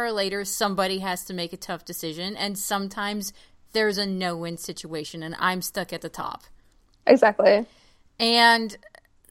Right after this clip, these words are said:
Speaker 1: there's a lot of discussion about, you know, the Doctor has not always made the right decisions.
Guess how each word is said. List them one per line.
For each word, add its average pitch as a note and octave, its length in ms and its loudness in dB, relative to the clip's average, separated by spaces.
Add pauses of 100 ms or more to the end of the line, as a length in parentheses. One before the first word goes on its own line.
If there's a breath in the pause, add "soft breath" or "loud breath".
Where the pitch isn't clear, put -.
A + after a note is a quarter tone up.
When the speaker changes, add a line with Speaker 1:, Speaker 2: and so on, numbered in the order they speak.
Speaker 1:
there's C#4+ 440 0
a D4 60 2
lot A3 420 6
of A3 100 -4
discussion F3 760 -6
about, E3 380 -4
you G#3+ 100 -8
know, G#3+ 120 -4
the G#3+ 120 -8
Doctor A#3+ 420 0
has G3 200 -8
not E3 320 -2
always D3+ 360 -8
made D3 200 -14
the - 80 -16
right D3+ 140 -8
decisions. - 640 -16